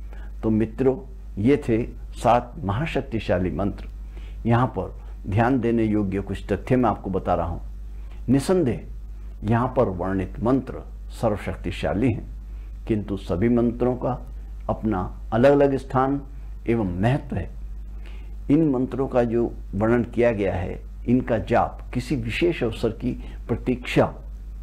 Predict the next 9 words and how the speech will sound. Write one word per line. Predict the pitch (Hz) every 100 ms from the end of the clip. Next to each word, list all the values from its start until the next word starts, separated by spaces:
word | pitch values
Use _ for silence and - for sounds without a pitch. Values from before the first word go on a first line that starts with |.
| -
में | 110 113
नहीं | 98 110 147
किया | - 117 95
जाता। | 87 - - - - - - - - - -
इनका | 110 101
लाभ | 92 85 110
लेने | 120 123 117
के | 110 101
लिए | 76 69